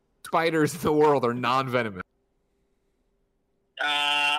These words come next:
Speaker 2: yeah, I mean, I would think so.
Speaker 1: All right, cool. Thank you.
Speaker 2: Wait, to humans?
Speaker 1: Well, I, I, ooh, I, I know what, venomous. They have venom in 'em, right?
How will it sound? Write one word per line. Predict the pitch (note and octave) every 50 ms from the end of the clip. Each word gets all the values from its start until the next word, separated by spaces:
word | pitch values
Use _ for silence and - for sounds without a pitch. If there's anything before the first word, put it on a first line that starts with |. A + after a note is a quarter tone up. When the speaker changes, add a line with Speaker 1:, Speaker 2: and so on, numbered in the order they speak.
| - - D#3
Speaker 2:
yeah, | D#3 F#3+ - D3+
I | D3
mean, | D3+ D3 C#3
I | C3
would | B2+ - -
think | D3+ - - -
so. | - G#2+ - - _ _ _ -
Speaker 1:
All | D3 D#3
right, | C#3+ C#3+ -
cool. | - C#3+ C3+
Thank | D#3 D#3 D3
you. | C#3 C3 B2+ - - _ _ _ _ _ _ _ _ _ _ - - _ _ _ _ _ _ _ - G3
Speaker 2:
Wait, | G3+ F3+ -
to | - D#3
humans? | - F#3+ A3 B3 D4+ E4+ D4 - - _ _ _ _ _ _ _ _ _ _ _ _ _ _ _ _ _ _ _ -
Speaker 1:
Well, | D3+ C3+
I, | A#2+ A#2+ A#2 A2+
I, | A2+ A#2 A2+
ooh, | - A#2 A2+ A#2+ D#3 G#3+ F#3+ G#2
I, | G2 A2+ B2+ - C3+
I | C#3+ D3
know | D3+ E3+ D#3+
what, | E3 E3+ - -
venomous. | C3+ D3+ F#3+ B3 - C#3 G#2+ F#2+ - -
They | C3 B2+ C#3+
have | D3 C#3+ C3
venom | B2+ D3+ F3 E3+ E3 G3
in | A#3+ F#3+
'em, | - F#2
right? | F#2 F#2+ B2+ -